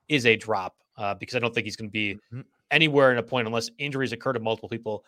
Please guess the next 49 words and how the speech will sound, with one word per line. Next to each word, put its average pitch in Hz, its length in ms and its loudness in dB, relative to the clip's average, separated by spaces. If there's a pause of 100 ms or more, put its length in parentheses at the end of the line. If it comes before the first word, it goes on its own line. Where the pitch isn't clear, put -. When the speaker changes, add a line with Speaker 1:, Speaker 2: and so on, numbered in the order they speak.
(220)
Speaker 1:
to - 80 -14
be 139 80 -2
the 117 100 -4
main 107 220 0
back 95 240 -8
for 107 100 -10
the 92 60 -14
Niners. 90 400 -18 (180)
Speaker 2:
Mm-hmm. 98 180 -12 (140)
Yeah, 131 320 0
we 135 80 -12
got 165 140 4
some 131 100 -2
other 151 140 4
f-, 139 120 -4 (200)
drops 113 320 0
if 92 100 -10
you 107 80 -6
wanna 104 140 -6
talk 110 260 -4
about 101 180 -4
those 117 260 -6
guys. 110 320 -2 (280)
Um, 101 640 2
I 113 80 4
mean, 107 240 2
you - 80 -10 (140)
Speaker 1:
Go 123 80 2
Speaker 2:
know, 123 40 4
Speaker 1:
ahead, 131 140 6
Speaker 2:
Mel-, 123 200 -2
Speaker 1:
read 131 100 -8
'em 135 100 -6
off. 135 60 -2
Speaker 2:
Mel-, 120 280 4 (360)
Malcolm 127 340 2
Brown 113 400 6
is 104 140 -4
kind 117 280 0
of 113 120 -2
in 117 100 0
that 110 160 4
Speaker 1:
Cut, - 60 -16
Speaker 2:
territory 113 580 4
Speaker 1:
done. - 80 4
Speaker 2:
now. 113 220 6
He 123 160 -2
was 127 180 -2
fringe. 120 440 -4